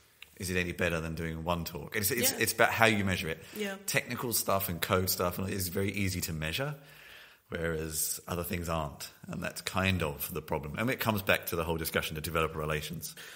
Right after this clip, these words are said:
Speaker 1: the, the worth of developer relations. It's how do you measure it? And, um, something I remember from when I was doing actual Drupal stuff was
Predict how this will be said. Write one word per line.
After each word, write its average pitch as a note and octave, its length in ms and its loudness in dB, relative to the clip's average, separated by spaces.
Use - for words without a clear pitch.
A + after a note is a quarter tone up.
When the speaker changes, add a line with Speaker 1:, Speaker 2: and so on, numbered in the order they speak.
Speaker 1:
the, F2+ 220 6
the F#2 120 6
worth G#2 340 6
of F2+ 200 0
developer F2 440 0
relations. D#2+ 720 -2
It's - 360 0
how F2 340 6
do E2+ 140 -4
you D#2+ 120 -4
measure D2+ 300 -6
it? - 300 -12
And, D2 500 -8
um, C#2+ 400 -8
something E2 600 -2
I E2 140 2
remember D#2 440 -2
from D#2 220 -4
when D2+ 160 -4
I D2+ 140 -4
was D2+ 200 -6
doing D#2+ 280 -4
actual F#2 200 -4
Drupal F2 300 -2
stuff - 400 -6
was D2 340 -6